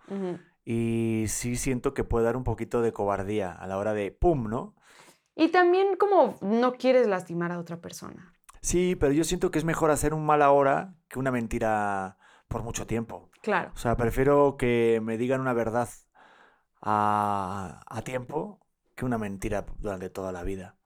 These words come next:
Speaker 2: Porque al final te hace más daño. Imagínate que si por lo que sea yo no quiero estar contigo y estoy veinte años contigo casado y realmente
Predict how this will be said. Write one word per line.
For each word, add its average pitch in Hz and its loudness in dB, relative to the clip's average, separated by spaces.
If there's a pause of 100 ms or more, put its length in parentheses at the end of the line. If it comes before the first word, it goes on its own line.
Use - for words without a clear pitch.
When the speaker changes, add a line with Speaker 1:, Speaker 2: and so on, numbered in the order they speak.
(360)
Speaker 2:
Porque 113 2
al 107 2
final 110 -2
te - 2
hace 139 2
más 98 -2
daño. 107 -2
Imagínate 160 -4
que 131 2
si 113 -4
por 110 -2
lo 113 2
que 110 -4
sea 139 0
yo 147 2
no 143 -2
quiero 143 0
estar 127 0
contigo 165 -2
y 117 -6
estoy 127 -4 (160)
veinte 135 2
años 123 -4
contigo 127 2
casado 127 2
y 139 4
realmente 120 0